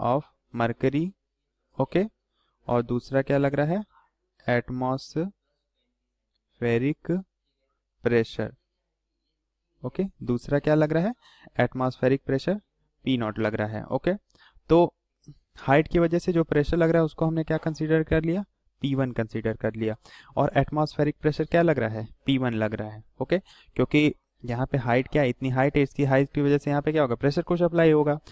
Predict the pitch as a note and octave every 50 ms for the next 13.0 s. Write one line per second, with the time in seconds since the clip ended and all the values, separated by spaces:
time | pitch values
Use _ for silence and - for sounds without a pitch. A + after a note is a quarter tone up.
0 | - _ - - B2 C3 C#3 - - D3+ D#3 D3+ D#3 D#3+ E3 D#3+ D#3 - D#3 -
1 | E3+ E3+ E3+ E3+ F3 F3+ G3 F#3+ - C#3 C3 B2 B2 A#2 A2+ A2 G#2+ G#2+ G#2+ A2
2 | G#2+ A2 A#2 _ - C3+ C3+ - F3 G3+ - _ _ _ - - _ _ _ -
3 | F#3 G3+ F#3+ - _ _ _ _ - - - C3 C#3 E3+ E3+ F3+ F#3+ F#3 - D#3+
4 | D3 D3 C#3+ D3+ D3+ E3 E3 D#3 - C#3 C3+ C#3 E3 G3+ G3+ _ _ _ _ _
5 | - - E3+ F3 D#3+ - _ - C3 B2 B2+ C3 C#3 D#3 D#3+ D#3+ E3 D#3+ - -
6 | B2 A#2+ - - D3+ D3 C#3+ C#3+ D#3+ F#3+ F#3 _ _ _ _ _ _ _ _ _
7 | _ - - B2+ C3 C#3 D3 - - D#3+ D#3+ D#3 D#3+ D#3 D#3 - D#3+ D3+ D3 -
8 | - D#3+ D#3 - D#3 D3 C3 B2 G#2 C3+ D3 - - D#3 D3 D3+ D#3+ E3+ - -
9 | D#3+ D#3 D#3 D#3+ E3 E3 F3+ G3+ - _ _ _ _ _ _ _ _ - - C3
10 | C3 C3 C3 C#3 C#3+ C#3+ C#3+ D3 - - D3 C#3 C3 B2+ C#3 D3 C#3+ - D3 D#3
11 | D3+ C#3 - D#3 D3+ D3 - D3+ D3+ D3 C#3+ D3 - - C#3 - D3+ D3 D3 -
12 | D3+ C#3+ D3+ D3 D3 D3 - - - C#3+ C#3 D3+ D3 D3+ C#3+ C#3 C3+ C#3 C#3